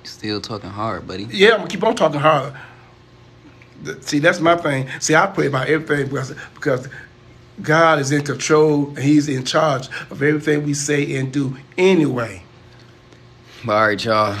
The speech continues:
Speaker 1: Love y'all. Have a blessed, uh, day, night, whatever
Speaker 2: Have a
Speaker 1: y'all wanna
Speaker 2: blessed
Speaker 1: call
Speaker 2: night.
Speaker 1: it.
Speaker 2: And, uh,
Speaker 1: Um,
Speaker 2: once again, Uncle Howard,
Speaker 1: D D G
Speaker 2: love you.
Speaker 1: sent you something.
Speaker 2: Who?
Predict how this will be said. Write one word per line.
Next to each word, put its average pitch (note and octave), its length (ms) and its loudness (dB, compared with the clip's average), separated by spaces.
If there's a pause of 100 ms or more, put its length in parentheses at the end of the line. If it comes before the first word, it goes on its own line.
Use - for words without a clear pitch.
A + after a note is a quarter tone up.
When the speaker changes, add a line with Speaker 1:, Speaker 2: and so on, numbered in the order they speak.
Speaker 1:
Love B2 160 4
y'all. A2 480 2 (200)
Have A#2+ 180 0
a A2+ 80 0
blessed, A2 500 2
uh, G#2 480 0 (760)
day, F#2+ 280 0 (640)
night, F#2 440 -6 (100)
whatever F2 300 -10
Speaker 2:
Have F2 100 -6
a F2 40 -6
Speaker 1:
y'all E2+ 80 -6
wanna C#3 120 -4
Speaker 2:
blessed D3 160 -4
Speaker 1:
call C#3+ 240 -2
Speaker 2:
night. - 140 -10 (400)
Speaker 1:
it. - 40 -10
Speaker 2:
And, C3+ 200 -6
uh, - 20 -4
Speaker 1:
Um, C3+ 880 -4
Speaker 2:
once C#3 120 -8
again, D3 200 -4
Uncle C3+ 200 -8
Howard, C3+ 200 -4
Speaker 1:
D B2+ 140 4
D A#2+ 60 2
G A#2 60 2
Speaker 2:
love - 100 0
you. C#3 120 4
Speaker 1:
sent A#2+ 280 0
you G2+ 100 -4
something. G2 440 -4 (140)
Speaker 2:
Who? D#3+ 300 -4